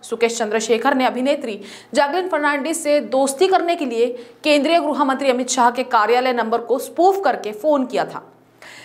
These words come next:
प्रदेश की इन पांच बड़ी खबरों को विस्तार से जानने के लिए बने रहिए आप हमारे साथ।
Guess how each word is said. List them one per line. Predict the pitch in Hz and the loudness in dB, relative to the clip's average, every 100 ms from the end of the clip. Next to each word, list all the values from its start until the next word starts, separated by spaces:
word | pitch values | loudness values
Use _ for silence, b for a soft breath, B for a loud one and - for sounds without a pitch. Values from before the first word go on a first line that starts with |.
| B | B
प्रदेश | 311 302 415 415 | 0 2 0 0
की | |
इन | 392 370 | -2 0
पांच | 311 339 | 0 0
बड़ी | 339 359 | -4 -2
खबरों | 330 277 285 | -2 -2 -2
को | 285 269 | -2 -2
विस्तार | 277 311 294 | -2 0 0
से | 294 285 | 0 -2
जानने | 269 269 311 | 0 0 -2
के | 302 | -2
लिए | 262 254 | -2 0
बने | 233 233 | 0 0
रहिए | 233 226 233 | -4 -2 2
आप | 208 247 - | 2 0 -6
हमारे | 196 156 185 | -2 -2 -2
साथ। | - - - | -10 -14 -16